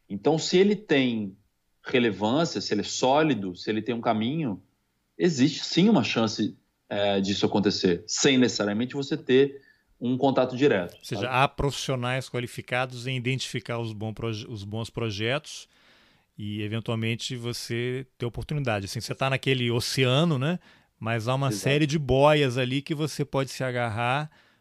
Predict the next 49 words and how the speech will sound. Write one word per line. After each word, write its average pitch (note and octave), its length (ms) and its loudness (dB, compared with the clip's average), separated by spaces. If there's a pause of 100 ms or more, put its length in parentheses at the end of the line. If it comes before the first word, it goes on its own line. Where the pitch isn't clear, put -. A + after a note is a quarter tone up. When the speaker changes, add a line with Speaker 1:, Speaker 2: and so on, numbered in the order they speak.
(160)
Speaker 2:
pra A2 100 -6
chegar A#2+ 720 0
à B2+ 140 -8
terra B2 280 -2
firme, G2 420 -4
né? A2 180 -6 (580)
Speaker 1:
É, C#3+ 120 2
a A2 40 4
imensa D#3+ 300 0
maioria E3+ 400 6
dos A#2 160 -4
canais G#2+ 480 0
hoje C#3+ 240 0
tem F3 140 0
produtores F#3 560 4
de D#3 80 0
conteúdo D#3+ 500 4
dentro D3+ 380 2
do G#2 120 0
pró-, G2+ 220 0
dos G2 280 -6
próprios F2+ 320 0
canais, F2 540 -4 (180)
que - 100 -4
tão D#3+ 180 2
atentos D#3+ 420 0
com B2+ 100 -2
o - 20 -2
mercado, F#2 560 0
entendeu? G2+ 340 -2
Que F#2+ 120 -12
tão C#3 180 0
olhando A#2+ 320 2
pro G2+ 160 0
outro G#2+ 240 2
lado G2 380 2 (420)
da G2+ 160 2
ponte A#2+ 560 2
e E3+ 440 4
sabendo F#3+ 560 2
um A3+ 60 -2
pouco, F3+ 260 0
entendendo E3+ 400 0
um G#3 60 0
pouco G3+ 240 2
os F#3+ 60 0
nomes, D3 480 4
né? B2 300 0
E, G2+ 160 -6